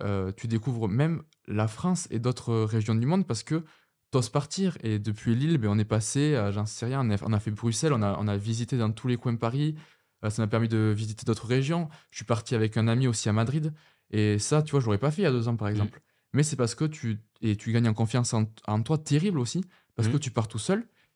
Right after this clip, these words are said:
Speaker 1: Et juste le fait de partir, je pense qu'il faut en être fier aussi, parce que c'est pas facile.
Speaker 2: C'est sûr que c'est pas
Speaker 1: Et,
Speaker 2: facile.
Speaker 1: et ce, et toute cette évolution, alors après, forcément, elle, elle impacte tes relations.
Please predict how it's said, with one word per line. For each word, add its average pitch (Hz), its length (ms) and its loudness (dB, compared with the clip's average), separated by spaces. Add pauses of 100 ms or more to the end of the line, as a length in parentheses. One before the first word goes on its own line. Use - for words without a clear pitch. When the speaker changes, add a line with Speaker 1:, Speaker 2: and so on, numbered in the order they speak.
Speaker 1:
Et 110 100 4
juste 165 180 0
le 139 60 4
fait 117 140 0
de 110 100 0
partir, 113 420 -4
je - 80 -14
pense 156 160 -2
qu'il - 80 -16
faut - 100 -4
en 101 60 2
être 101 180 -2
fier 190 220 -4
aussi, 117 240 -4 (320)
parce - 80 -20
que 113 60 -6
c'est 107 120 -4
pas 104 120 -4
facile. 143 340 -2 (440)
Speaker 2:
C'est - 120 -14
sûr 117 120 -10
que 120 60 -8
c'est 123 100 6
pas 151 60 4
Speaker 1:
Et, 135 100 2
Speaker 2:
facile. 117 220 -4 (200)
Speaker 1:
et 131 120 6
ce, - 240 -6
et 120 100 2 (160)
toute 180 200 -4
cette - 240 -2
évolution, 113 520 0
alors 110 220 2
après, 107 180 0
forcément, 135 440 -2
elle, 110 240 0
elle 107 80 0
impacte 107 320 0
tes 123 80 0
relations. 139 440 0